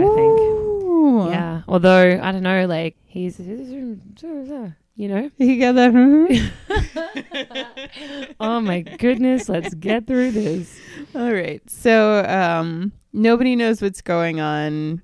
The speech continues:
Speaker 2: Athena is like, "Oh, this is new. I'm, I'm Cylon. I've never seen anything like this before."
Speaker 1: Yep.
Speaker 2: They're, they're weaving
Speaker 1: Gosh,
Speaker 2: through.
Speaker 1: tough time for our girl Athena,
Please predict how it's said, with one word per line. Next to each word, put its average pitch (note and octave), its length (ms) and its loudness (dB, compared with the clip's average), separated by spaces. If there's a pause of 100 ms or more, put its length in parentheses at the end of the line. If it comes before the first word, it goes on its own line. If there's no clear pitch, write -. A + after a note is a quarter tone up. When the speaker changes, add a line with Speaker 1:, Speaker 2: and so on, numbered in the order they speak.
(220)
Speaker 2:
Athena F3+ 560 -2
is E3 180 -8
like, C#3+ 260 -8
"Oh, C#3 180 -10
this D#3+ 220 -10
is C#3 180 -6
new. C#3+ 140 -2
I'm, D#3+ 340 -4
I'm E3 200 0
Cylon. F3+ 460 -2
I've F3 100 0
never E3 180 -2
seen D#3+ 220 -6
anything E3+ 280 -4
like G#3+ 180 -2
this A#3 180 0
before." C#3+ 420 -8
Speaker 1:
Yep. E3+ 280 -2 (320)
Speaker 2:
They're, E3+ 520 0 (140)
they're E3 260 -4
weaving G3+ 640 -2
Speaker 1:
Gosh, C4+ 180 -2
Speaker 2:
through. F3 560 0
Speaker 1:
tough D#4 240 -6
time A3+ 340 -4
for A#3+ 200 -8
our G3 180 -4
girl D#3 280 -12
Athena, E3+ 540 -10